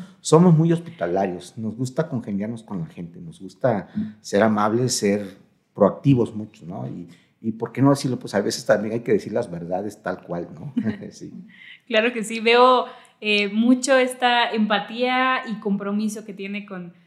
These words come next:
Speaker 1: con, pues, todo lo que hacen en su día a día y, y, y, y qué, qué padre que pueda compartir esa personalidad tan especial que usted tiene en, en todos los ámbitos que se envuelven, no solamente en la parte personal, sino en la parte profesional. Me imagino que,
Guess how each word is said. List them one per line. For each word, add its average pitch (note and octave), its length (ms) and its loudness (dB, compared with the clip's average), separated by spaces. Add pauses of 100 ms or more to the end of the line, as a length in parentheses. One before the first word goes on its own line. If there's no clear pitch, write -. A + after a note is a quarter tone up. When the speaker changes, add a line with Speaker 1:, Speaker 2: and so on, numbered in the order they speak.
(260)
Speaker 1:
con, F#3 960 -6
pues, G3+ 240 -4
todo C4 220 6
lo B3+ 160 2
que F#3+ 120 -2
hacen G3+ 460 -4
en F#3+ 120 -10
su F#3+ 100 -12
día G3+ 180 0
a - 20 2
día G#3 340 2
y, G#3 40 -6 (380)
y, - 0 -
y, F#3+ 720 -14
y F#3+ 60 -8
qué, A3 240 -10
qué A#3+ 100 0
padre B3 300 2
que A3 80 -6
pueda A3 500 0 (260)
compartir A3 640 2
esa G#3+ 840 2
personalidad G#3 680 -4
tan A3 100 -10
especial G3 440 -12
que G#3 60 -14
usted G3 220 -14
tiene F#3+ 540 -14
en, F3 60 -20
en F3 340 -16
todos A3+ 180 4
los G3+ 160 0
ámbitos F#3 300 -12
que F3 100 -18
se E3+ 120 -16
envuelven, E3+ 380 -12
no F3+ 100 -16
solamente F#3+ 300 -12
en F3+ 80 -16
la F3 60 -20
parte F3+ 200 -16
personal, F3+ 420 -8
sino F#3+ 200 -8
en E3+ 60 -10
la E3+ 80 -12
parte F#3 220 -12
profesional. F3+ 680 -10
Me F3 80 -12
imagino F#3+ 360 -12
que, E3+ 240 -18